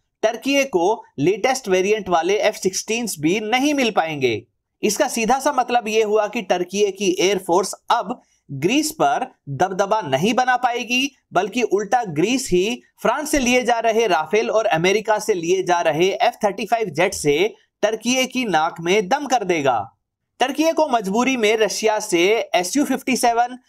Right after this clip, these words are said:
या चेकमेट जैसे फाइटर जेट्स खरीदने पड़ेंगे। लेकिन इससे और ज्यादा नाराज होकर अमेरिका टर्कीये पर इकोनॉमिक सैंक्शंस लगाकर टर्कीये की इकोनॉमी को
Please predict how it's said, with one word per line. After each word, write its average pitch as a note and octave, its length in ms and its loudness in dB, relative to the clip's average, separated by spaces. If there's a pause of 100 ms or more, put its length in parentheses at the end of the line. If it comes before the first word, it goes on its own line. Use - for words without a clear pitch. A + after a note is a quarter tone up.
(140)
या G#3+ 180 0
चेकमेट G#3 600 -2
जैसे E3+ 400 2
फाइटर F#3 320 -2
जेट्स F#3+ 260 -2
खरीदने C#3+ 380 2
पड़ेंगे। G#3 460 0 (460)
लेकिन A#3+ 360 0
इससे A3+ 280 0
और G#3+ 260 0
ज्यादा G#3+ 300 0
नाराज G#3 380 2
होकर F#3+ 420 0 (160)
अमेरिका F#3+ 520 0 (380)
टर्कीये C4 480 0
पर F3 400 -2
इकोनॉमिक G3+ 520 0
सैंक्शंस A3 500 0
लगाकर E3+ 580 2 (440)
टर्कीये C4 480 0
की C4 240 -4 (120)
इकोनॉमी A3 560 0
को F#3 380 2